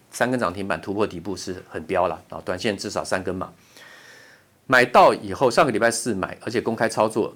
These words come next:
上个礼拜呢，上上礼拜呢，连续在五十五块钱电视公开讲解，然后我也实战操作，也提供了买进的证据给我们的观众看。啊，听众朋友们没有看到图形。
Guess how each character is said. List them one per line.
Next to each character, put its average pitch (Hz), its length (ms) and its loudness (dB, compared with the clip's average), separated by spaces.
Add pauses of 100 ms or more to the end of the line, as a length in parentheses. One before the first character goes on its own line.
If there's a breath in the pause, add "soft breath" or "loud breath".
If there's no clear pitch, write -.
(140)
上 151 200 2
个 131 60 2
礼 98 100 0
拜 110 180 4
呢， 95 220 -2 (160)
上 - 160 0
上 127 140 2
礼 95 80 -2
拜 98 200 4
呢， 95 120 -4
连 98 160 -4
续 107 140 -6
在 110 140 4
五 92 120 -4
十 92 140 -10
五 87 80 -6
块 95 160 0
钱 85 260 -6 (180)
电 113 140 -2
视 107 100 -6
公 104 140 -2
开 104 160 0
讲 95 180 -6
解， 95 160 -6
然 90 140 -4
后 104 60 -6
我 98 100 -2
也 92 80 0
实 - 160 -8
战 95 160 0
操 92 180 0
作， 90 220 -4
也 95 220 -8
提 - 180 -10
供 107 240 -4
了 95 100 -2
买 85 200 -8
进 95 160 -10
的 90 40 -8
证 95 200 -2
据 95 160 -10
给 78 280 -8 (200)
我 87 100 -14
们 90 160 -14
的 92 160 -6
观 135 260 -2
众 120 160 -6
看。 92 200 -10 (140)
啊， - 120 -14
听 139 160 -6
众 139 100 -2
朋 110 80 -6
友 98 60 -4
们 95 120 -8
没 95 100 -8
有 98 80 -8
看 104 120 -2
到 95 120 -4
图 90 200 -10
形。 - 200 -8